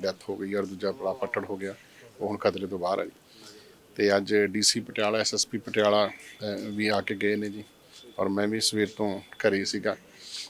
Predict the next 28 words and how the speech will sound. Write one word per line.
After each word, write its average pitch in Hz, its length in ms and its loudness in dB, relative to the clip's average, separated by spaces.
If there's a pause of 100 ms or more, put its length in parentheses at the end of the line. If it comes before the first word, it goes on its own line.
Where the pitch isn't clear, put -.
(160)
ਤੇ 107 80 -4
ਮੁੱਖ 104 280 -4
ਮੰਤਰੀ 110 240 -6
ਪੰਜਾਬ 104 340 0
ਸਰਦਾਰ 107 220 0
ਭਗਵੰਤ 104 340 -2
ਮਾਨ 104 160 4
ਜੀ 95 80 0
ਸਾਹਿਬ 107 220 2
ਨਾਲ 110 160 0
ਮੈਂ 113 120 0
ਗੱਲ 101 180 6
ਕੀਤੀ 101 400 0
ਹੈ 98 100 4
ਤੇ 98 380 -2
ਉਹਨਾਂ 110 240 4
ਨੇ 110 140 0
ਵੀ 107 200 -4 (540)
ਕਿਹਾ 104 200 8
ਕਿ 117 140 0
ਇਹਦਾ, 101 320 4
ਅ, 98 500 -2
ਜਲਦੀ 98 440 0 (460)
ਜਿਹੜਾ 101 180 4
ਜੀ 98 120 -2
ਨਿਪਟਾਰਾ 98 420 2
ਕਰਾਂਗੇ 101 420 -2
ਔਰ 98 520 0